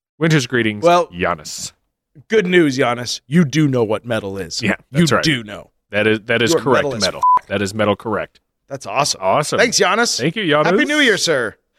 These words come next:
Speaker 2: Got an email from Jim Concarne. That's Jim with meat. <laughs>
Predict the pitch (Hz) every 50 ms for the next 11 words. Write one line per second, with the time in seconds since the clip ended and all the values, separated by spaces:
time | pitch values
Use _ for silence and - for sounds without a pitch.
0 | _ _ _ - 226 214 185 185 208 214 208 196 185 170 165 160 - - 160 165
1 | 156 143 135 131 127 120 117 117 110 110 107 104 98 - _ _ _ _ _ 127
2 | 131 190 262 254 226 180 - 208 202 190 180 156 175 214 220 208 208 202 190 185
3 | 185 196 220 - - _ _ _ _ _ _ 233 302 359 - - 156 135 131 202
4 | 220 226 226 220 247 277 277 - 302 311 339 392 427 381 240 - - _ - -
5 | - - - - - - - 180